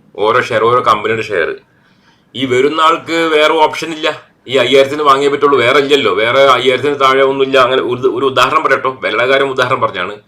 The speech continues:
അയ്യായിരത്തിന് കയറി പിടിക്കണ്ട. അപ്പൊ ഈ വാങ്ങാൻ വരുന്നവർക്ക് ഇപ്പൊ ഇത് വില കുറവിൽ കിട്ട-, കിട്ടാനില്ല. കാരണം വില കുറവിൽ വാങ്ങിയവരാണ് വില കൂട്ടി വെച്ചിട്ടുള്ളത്. എന്നാലോ മോദി അമിത്ഷയും,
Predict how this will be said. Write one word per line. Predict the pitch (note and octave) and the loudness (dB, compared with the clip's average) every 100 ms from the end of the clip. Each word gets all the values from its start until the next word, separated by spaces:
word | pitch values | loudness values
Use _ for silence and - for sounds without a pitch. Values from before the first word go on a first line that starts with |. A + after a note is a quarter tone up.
| _ - | _ -6
അയ്യായിരത്തിന് | F#2+ F#2 G2 G#2+ A2 B2 | -2 0 0 0 -2 -2
കയറി | C3 B2 | 0 0
പിടിക്കണ്ട. | A#2+ G#2+ F2+ D#2+ C#2+ _ _ _ _ _ _ - _ _ _ _ _ _ _ | -2 -6 -8 -8 -12 _ _ _ _ _ _ -20 _ _ _ _ _ _ _
അപ്പൊ | - C3 | -4 0
ഈ | |
വാങ്ങാൻ | B2+ A#2 C#3 E3 | 4 4 2 0
വരുന്നവർക്ക് | E3+ E3+ E3+ E3 | 0 -2 -4 -4
ഇപ്പൊ | E3 - | -6 -6
ഇത് | E3 E3+ E3 - - _ _ _ _ - | -2 -2 0 -4 -6 _ _ _ _ 2
വില | C3+ D3 | 4 4
കുറവിൽ | D3+ D#3 E3 | 2 0 -2
കിട്ട-, | D3+ - D#3 | -6 -4 -6
കിട്ടാനില്ല. | C#3 C3+ D3+ D3+ D3 - | -6 -2 -2 0 -4 0
കാരണം | C3+ | 0
വില | C#3 B2+ | 2 4
കുറവിൽ | C#3+ D#3 D#3+ | 4 4 2
വാങ്ങിയവരാണ് | D#3+ C#3+ D#3 D#3+ D#3+ | 4 4 4 2 2
വില | D#3 D3 | 2 0
കൂട്ടി | D3 D3+ | 0 -6
വെച്ചിട്ടുള്ളത്. | C#3+ B2+ C3+ C#3 C3+ - _ - | -6 -4 -2 -2 -2 -6 _ -10
എന്നാലോ | A#2+ C#3 D3 D3 - - | -2 2 4 2 0 -8
മോദി | A#2+ C3 C#3+ | 0 2 2
അമിത്ഷയും, | D3 C#3 D#3 D#3 | 0 -4 -6 -10